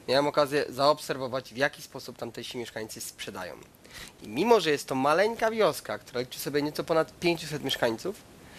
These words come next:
to jak w soczewce skupiły się tam wszystkie zalety, mm, również wady, ale też umiejętności Chorwatów, jeśli chodzi o sprzedaż.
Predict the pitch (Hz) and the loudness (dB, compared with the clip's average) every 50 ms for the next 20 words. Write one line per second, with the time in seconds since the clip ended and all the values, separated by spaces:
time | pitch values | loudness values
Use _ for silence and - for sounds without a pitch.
0 | - - - - 143 156 165 - - - 196 180 - 208 208 185 - - - 151 | -16 -6 2 4 6 6 6 4 2 0 2 6 6 6 6 6 4 4 4 6
1 | 147 156 170 180 170 - - - - - 147 143 147 147 147 143 139 127 - 139 | 6 6 6 4 0 -4 -10 -10 -6 -4 -2 -2 -2 0 0 0 0 0 -2 -8
2 | - - - 139 117 127 123 127 151 165 160 - 165 156 151 143 131 - - - | -4 0 0 2 4 4 6 6 6 4 4 2 2 4 4 4 0 -4 -12 -18
3 | - - - - 117 110 110 113 117 120 120 131 131 127 117 120 135 147 151 170 | -18 -18 -12 -8 -4 -2 -2 -2 -2 -2 -2 -2 -2 0 4 6 6 6 6 4
4 | 196 202 202 - - 185 190 196 220 196 - 214 214 208 202 196 190 - - - | 2 0 0 0 0 0 0 0 -2 -2 -2 2 4 6 6 6 6 2 0 0
5 | - - - - 139 143 135 131 135 123 - - 123 135 - - - 147 135 143 | 0 0 -2 -2 -2 0 2 4 2 2 2 -2 -6 -8 -4 0 0 2 2 2
6 | 143 135 - - - 143 95 - - - - | 0 -2 -2 -2 0 0 0 -2 -4 -8 -10